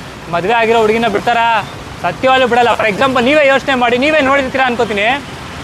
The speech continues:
ಆಫೀಸಲ್ಲಿ ಲಂಚ್ ಬ್ರೇಕ್ ಟೈಮಲ್ಲಿ ಯಾವ್ದೋ ಒಂದ್ ಹುಡುಗಿ ಕೂತ್ಕೊಂಡು ಊಟ ಮಾಡ್ತಿರ್ತಾಳೆ ಅಂತ ಅನ್ಕೊಳ್ಳೋಣ. ಎಷ್ಟು ಜನ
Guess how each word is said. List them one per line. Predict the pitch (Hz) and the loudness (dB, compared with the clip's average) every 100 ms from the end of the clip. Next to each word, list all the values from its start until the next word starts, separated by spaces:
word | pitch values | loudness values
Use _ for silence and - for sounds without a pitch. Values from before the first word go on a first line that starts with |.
| - | -2
ಆಫೀಸಲ್ಲಿ | 220 277 294 277 233 294 320 - | 0 0 2 2 2 2 0 -2
ಲಂಚ್ | 214 294 262 | 0 0 0
ಬ್ರೇಕ್ | 302 320 247 | 0 0 0
ಟೈಮಲ್ಲಿ | 247 220 185 190 294 - - - | -2 0 -2 0 -2 -2 -14 -6
ಯಾವ್ದೋ | 226 302 | 0 2
ಒಂದ್ | 277 | 2
ಹುಡುಗಿ | 262 254 | 2 -2
ಕೂತ್ಕೊಂಡು | 285 240 285 | -2 -2 0
ಊಟ | 285 302 | 2 0
ಮಾಡ್ತಿರ್ತಾಳೆ | 285 262 240 233 | 0 -2 -2 0
ಅಂತ | 233 | 0
ಅನ್ಕೊಳ್ಳೋಣ. | 330 285 254 247 180 - - - 214 | 0 0 2 0 0 -4 -14 -2 0
ಎಷ್ಟು | 294 - 320 | 0 0 -2
ಜನ | 240 269 | 2 2